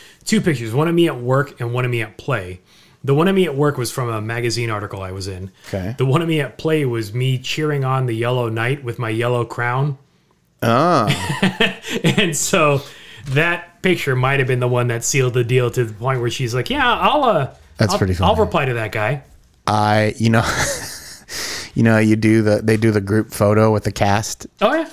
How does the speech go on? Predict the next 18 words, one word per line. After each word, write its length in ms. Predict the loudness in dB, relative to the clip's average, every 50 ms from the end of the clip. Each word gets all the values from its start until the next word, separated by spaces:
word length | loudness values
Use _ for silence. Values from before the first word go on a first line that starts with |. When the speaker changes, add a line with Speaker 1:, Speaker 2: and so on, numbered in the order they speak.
| 0 0
Speaker 2:
You, 100 | 2 2
d-, 180 | 0 -2 -4
did 320 | -4 -2 0 0 2 2 2
you 80 | 2
do 120 | 4 4 4
that 120 | 4 4
when 100 | 4 4
you 80 | 4 4
were 80 | 4
there? 240 | 4 4 2 0 -2 0
Speaker 1:
No. 280 | 2 2 2 2 0 -4 -10 -2 0
Speaker 2:
You 140 | 2 4 4
don't 140 | 4 2 2
have 280 | 0 0 0 0 0 -2
to. 100 | -2 -2
It's 120 | 0 2 2
optional. 420 | 2 2 2 0 0 0 2 2
Speaker 1:
Right. 160 | 2 2 0